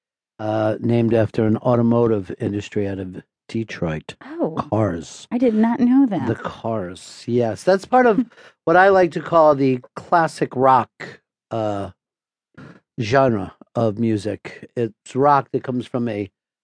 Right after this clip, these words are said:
Speaker 1: classical time, time of Beethoven, Bach.
Speaker 2: <laughs>
Speaker 1: Um, but nowadays, for the founders, it's all about the E D M. It's about raising that fist. And Joey Jojo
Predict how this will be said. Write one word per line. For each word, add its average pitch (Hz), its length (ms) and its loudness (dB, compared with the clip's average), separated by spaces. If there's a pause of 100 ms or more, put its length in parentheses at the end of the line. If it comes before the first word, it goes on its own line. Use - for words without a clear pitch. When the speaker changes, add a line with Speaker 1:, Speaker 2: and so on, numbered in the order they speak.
(140)
Speaker 1:
classical - 520 -2
time, 82 380 -8 (320)
time 110 240 0
of 101 140 -2
Beethoven, 95 680 -6 (360)
Bach. - 200 -4
Speaker 2:
<laughs> 294 80 2 (1200)
Speaker 1:
Um, 156 500 4 (960)
but 127 520 4
nowadays, 170 960 4
for 143 200 2
the 113 280 0
founders, 147 500 2
it's 117 180 -4
all 127 180 4
about 113 260 0
the 110 180 -4 (100)
E 123 140 0
D 117 220 2
M. 120 400 2 (400)
It's - 80 -10
about 113 280 0
raising 113 380 0
that 110 220 -4
fist. 113 640 -4
And 110 280 -2
Joey 131 280 2
Jojo 113 560 0